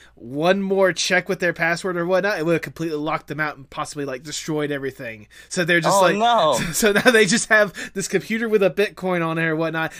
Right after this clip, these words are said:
Speaker 1: and they cannot access <laughs> it 'cause they don't wanna destroy it.
Speaker 2: Super Galvini core.
Speaker 1: <laughs> Jesus.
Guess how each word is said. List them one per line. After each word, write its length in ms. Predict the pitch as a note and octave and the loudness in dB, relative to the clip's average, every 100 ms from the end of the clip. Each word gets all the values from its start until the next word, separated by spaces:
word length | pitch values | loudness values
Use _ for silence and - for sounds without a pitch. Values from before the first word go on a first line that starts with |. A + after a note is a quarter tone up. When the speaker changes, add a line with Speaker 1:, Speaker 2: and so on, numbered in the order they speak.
| - | -10
Speaker 1:
and 120 | D#3 | -2
they 100 | E3 | -2
cannot 500 | - - E3+ F3 E3+ | -2 -4 -2 2 0
access 600 | C3+ C#3 - - - - - | 0 -2 0 -2 -2 -2 -4
<laughs> 20 | |
it 420 | E3+ F3 - - - A3 - | -6 -8 -10 -10 -12 -14 -8
'cause 140 | F3+ | -4
they 100 | E3 | -4
don't 220 | D#3 F3 | -2 -4
wanna 200 | E3+ D#3+ D#3 | -4 -6 -4
destroy 500 | E3 - D#3+ F3 - - | -6 -6 -4 -6 -6 -2
it. 400 | C4 B3 - - - - _ | -2 -2 -14 -16 -16 -18 _
Speaker 2:
Super 280 | - G#3 B3 | -14 -8 -6
Galvini 480 | D#3+ C3 B2 C3+ B2 | -2 -2 -2 -8 -6
core. 400 | - - B2 A#2+ _ _ _ | -6 -4 -4 -6 _ _ _
Speaker 1:
<laughs> 960 | G3+ F#3 F3 D#3+ - - - E4+ E4+ - | -4 -2 -8 -8 -8 -10 -12 -10 -12 -12
Jesus. 1000 | - - C#3+ - - _ G3 - - | -14 -12 -14 -16 -16 _ -14 -14 -20